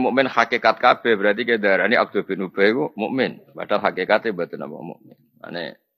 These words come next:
kiai-kiai sing alim nak maknani sering dua kali, tiga kali. Nggo jagani kan fakta yang iktatalu itu mukminin hakikatan,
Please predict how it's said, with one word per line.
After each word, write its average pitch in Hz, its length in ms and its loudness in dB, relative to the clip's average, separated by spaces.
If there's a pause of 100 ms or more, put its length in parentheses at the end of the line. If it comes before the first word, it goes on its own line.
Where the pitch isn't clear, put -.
(520)
kiai-kiai 82 400 -6
sing 87 160 -12
alim 82 320 -4
nak 69 160 -6
maknani 82 480 -8
sering 85 320 -10
dua 80 240 -8
kali, 78 320 -8
tiga 71 320 -12
kali. 76 320 -12
Nggo 95 240 -6
jagani 87 720 -6
kan 110 240 -6
fakta 92 560 -2
yang 92 160 -6
iktatalu 82 720 -8
itu 110 160 -10
mukminin 87 480 -10
hakikatan, 90 880 -8